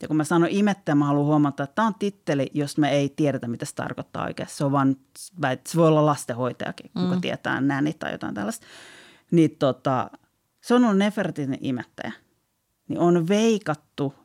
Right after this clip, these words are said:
Speaker 1: että Ay olisi Nefertitin isä.
Speaker 2: Mm.
Speaker 1: Ja se voisi selittää sen, että siinä vaiheessa, kun Tutankhamon kuolee, niin Ay on ollut sen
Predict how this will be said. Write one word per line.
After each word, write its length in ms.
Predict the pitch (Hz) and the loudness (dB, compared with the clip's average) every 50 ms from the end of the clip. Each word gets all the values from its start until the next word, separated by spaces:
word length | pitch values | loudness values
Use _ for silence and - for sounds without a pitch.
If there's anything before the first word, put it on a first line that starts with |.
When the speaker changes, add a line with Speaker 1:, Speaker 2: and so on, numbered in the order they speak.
| _ - | _ -8
Speaker 1:
että 240 | 143 135 - - - - | -8 -8 -8 -12 -10 -6
Ay 380 | 151 175 185 175 160 143 135 - _ | -2 0 2 2 2 2 0 -2 _
olisi 320 | - 139 139 143 - - 165 | -4 -4 -4 -4 -2 0 2
Nefertitin 1080 | 160 160 175 180 180 - 185 160 147 135 - - - - 113 151 - - - - - - - - | 4 6 6 4 2 2 0 0 0 -2 -4 -8 -10 -10 -12 -10 -10 -10 -10 -10 -10 -10 -8 -8
isä. 320 | - 131 - - - - - - _ _ _ _ _ _ _ _ _ _ _ _ _ _ _ _ _ _ _ _ _ _ _ _ _ _ _ _ _ _ _ _ _ _ _ _ _ _ _ _ _ _ _ _ _ _ _ _ _ | -6 -6 -6 -8 -10 -12 -14 -16 _ _ _ _ _ _ _ _ _ _ _ _ _ _ _ _ _ _ _ _ _ _ _ _ _ _ _ _ _ _ _ _ _ _ _ _ _ _ _ _ _ _ _ _ _ _ _ _ _
Speaker 2:
Mm. 720 | 196 170 165 170 175 180 190 196 196 202 196 196 190 185 175 | -8 -4 -2 -2 0 0 0 2 2 2 2 0 0 0 0
Speaker 1:
Ja 120 | 156 151 143 | 0 0 0
se 200 | - 190 190 190 | 0 0 2 2
voisi 240 | 208 208 196 - | 2 0 0 -2
selittää 380 | - 196 175 170 156 - 165 160 | -2 -2 -2 -2 -2 -2 -2 -4
sen, 240 | 156 - 196 185 175 | -2 -2 0 2 2
että 140 | 160 156 - | 0 0 0
siinä 220 | 185 175 185 180 | 0 0 0 2
vaiheessa, 420 | 180 175 170 160 156 151 147 156 131 | 2 0 0 0 0 -2 -4 -6 -8
kun 80 | 156 | -8
Tutankhamon 640 | - - 190 - 226 214 - - 160 151 143 139 139 135 | -8 -6 -4 -4 -4 -4 -4 -2 0 0 2 2 0 -2
kuolee, 680 | - 160 160 151 131 - - - - 120 147 170 180 196 | -2 0 2 2 2 0 -2 -2 -4 -4 -4 -4 -4 -2
niin 160 | 170 151 - - | -2 -2 -2 -2
Ay 340 | 170 180 190 202 196 190 - | 0 0 2 2 2 0 0
on 200 | - 151 143 139 | 0 0 0 0
ollut 320 | - 147 147 143 143 135 - | 2 0 0 0 0 -2 -4
sen 320 | - - 143 139 135 | -4 -2 0 0 -2